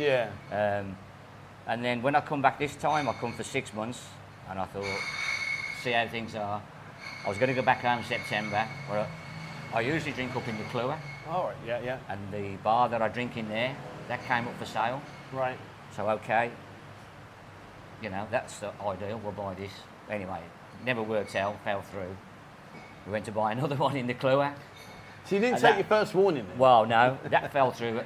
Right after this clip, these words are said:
Speaker 1: with thirty minutes to go.
Speaker 2: Really?
Speaker 1: Everything was organised. I'd gone to the bank,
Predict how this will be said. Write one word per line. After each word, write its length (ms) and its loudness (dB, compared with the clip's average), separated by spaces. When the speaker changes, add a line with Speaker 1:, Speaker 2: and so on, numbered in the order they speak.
Speaker 1:
with 140 -4
thirty 340 0
minutes 280 -4
to 60 -6
go. 300 4
Speaker 2:
Really? 480 -2
Speaker 1:
Everything 440 2
was 120 -2
organised. 760 -2
I'd 100 -6
gone 180 2
to 100 -4
the 100 -2
bank, 260 -2